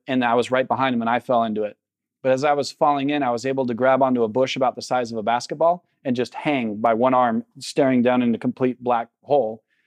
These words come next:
and was able to somehow shimmy up, 'cause my legs, I had just gotten out of a wheelchair,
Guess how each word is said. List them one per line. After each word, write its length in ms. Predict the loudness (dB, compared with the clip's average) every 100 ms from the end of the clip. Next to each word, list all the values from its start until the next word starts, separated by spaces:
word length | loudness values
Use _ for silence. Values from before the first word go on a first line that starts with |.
| _ _
and 340 | -4 -2 0 -2
was 160 | 0
able 200 | 0 0
to 400 | -2 -2 -2 -4 -8
somehow 640 | -16 -4 -2 0 0 0 -2
shimmy 480 | -8 -4 0 2 2
up, 200 | 0 -2
'cause 140 | -4
my 100 | -2
legs, 360 | 2 2 0 -4
I 80 | -6
had 100 | -4
just 160 | -6
gotten 140 | -4 -4
out 60 |
of 60 | -4
a 60 | 0
wheelchair, 540 | 0 0 -2 -4 -4